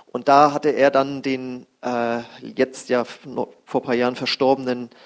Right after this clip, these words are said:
weltbekannten Evangelisten Billy Graham eingeladen. Ich weiß nur, durch sein Buch habe auch ich mich letztlich bekehrt. Und er war da eingeladen und, äh, Woody Allen wollte ihn dann gleich so ein bisschen hochnehmen und fragt ihn als erstes,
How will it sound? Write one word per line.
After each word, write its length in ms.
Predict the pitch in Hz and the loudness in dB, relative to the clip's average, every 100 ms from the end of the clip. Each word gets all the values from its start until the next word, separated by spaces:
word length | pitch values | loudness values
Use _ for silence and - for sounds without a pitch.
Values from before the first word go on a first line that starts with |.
| - | -20
weltbekannten 840 | - 143 165 - 156 - 151 143 147 | 0 4 4 2 -8 -2 -4 -4 -8
Evangelisten 800 | 143 - 131 131 147 - - 135 | -4 -4 -2 -2 0 0 -2 -4
Billy 240 | 143 131 | -2 -2
Graham 560 | 131 135 151 170 175 175 _ _ - - _ | 2 6 6 4 -2 -8 _ _ -20 -20 _
eingeladen. 880 | 147 160 165 156 143 147 160 160 147 - - - - | 0 2 0 0 2 2 2 -10 -12 -18 -20 -20 -18
Ich 160 | - | -4
weiß 200 | 120 131 | 0 2
nur, 100 | 139 | 0
durch 160 | 127 117 | -6 -2
sein 340 | 120 135 156 | 2 4 2
Buch 240 | 156 165 - | -4 -8 -6
habe 160 | 147 | -4
auch 140 | - - | -4 -4
ich 200 | 160 - | -8 -6
mich 140 | 151 | -4
letztlich 540 | 135 143 - 143 131 - | -2 -2 -4 -8 -8 -8
bekehrt. 500 | - 170 170 180 - - - - - - - | -2 2 4 2 -2 -16 -16 -16 -18 -20 -8
Und 180 | 120 | -2
er 80 | 127 | 2
war 100 | 127 | 6
da 80 | 131 | 6
eingeladen 680 | 139 202 196 180 170 170 165 | 6 4 6 8 8 6 -6
und, 360 | 131 135 - - | -8 -8 -10 -6
äh, 180 | 135 131 | -4 -2
Woody 240 | 139 139 | -2 -2
Allen 300 | 127 139 147 | 0 0 0
wollte 240 | 131 135 143 | 0 0 0
ihn 140 | 131 | -2
dann 160 | 131 120 | -4 0
gleich 260 | 135 135 | 0 2
so 80 | - | -2
ein 60 | 131 | -6
bisschen 240 | 127 123 | -10 2
hochnehmen 640 | 175 214 185 175 170 165 160 | 4 4 2 2 2 -6 -6
und 220 | 135 127 | -6 -6
fragt 340 | - 131 - | 2 2 2
ihn 100 | 131 | -2
als 220 | 120 120 | -2 -2
erstes, 500 | - 135 131 151 147 | -2 0 0 -4 -6